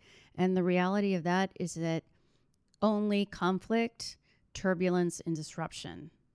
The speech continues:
comes from that. One of my four values for my company is avoid avoidance. I not only have it as a value for my company because I believe it's so important and it's so crucial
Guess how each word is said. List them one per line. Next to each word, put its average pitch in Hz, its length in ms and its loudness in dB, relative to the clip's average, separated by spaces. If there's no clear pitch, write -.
comes 165 260 -4
from 139 180 -10
that. 120 200 -12
One 226 240 0
of 220 100 -6
my 180 380 0
four 202 300 4
values 175 480 2
for - 140 -4
my 160 140 -2
company 185 580 -4
is 180 460 0
avoid 190 560 4
avoidance. 156 720 -2
I 196 320 2
not 226 280 4
only 247 240 4
have 180 300 4
it 190 100 4
as 165 120 -2
a 170 40 0
value 160 280 4
for 165 120 -2
my 156 160 0
company 160 400 -2
because 165 520 -2
I 170 80 -6
believe 165 300 -2
it's 165 160 -6
so 175 280 2
important 170 560 -2
and 165 120 0
it's - 140 -4
so 175 160 0
crucial 175 680 -2